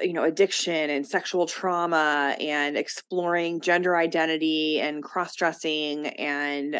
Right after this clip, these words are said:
um, sexual orientation and, you know, all of the things. And it was just very impactful for me to realize that this is not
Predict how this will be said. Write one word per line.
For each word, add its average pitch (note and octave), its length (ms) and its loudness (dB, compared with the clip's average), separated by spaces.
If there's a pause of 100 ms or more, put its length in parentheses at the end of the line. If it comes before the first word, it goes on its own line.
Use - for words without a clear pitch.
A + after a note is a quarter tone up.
um, C#3+ 680 -6 (120)
sexual F3 320 -4
orientation D#3+ 1160 2
and, D3 600 -2 (260)
you G#3+ 80 2
know, F#3+ 100 8
all G3+ 300 8
of F#3 120 6
the F3+ 100 6
things. B2 560 -4
And D3+ 480 0 (140)
it E3+ 160 6
was F3 180 6
just - 440 -4 (300)
very A#3+ 340 8
impactful G3 680 0
for D4+ 200 0
me D4+ 420 2 (380)
to G3+ 880 4
realize D3+ 1120 4 (360)
that C#3+ 720 4 (1080)
this A#3+ 140 2
is C#4 140 4
not F#3+ 540 4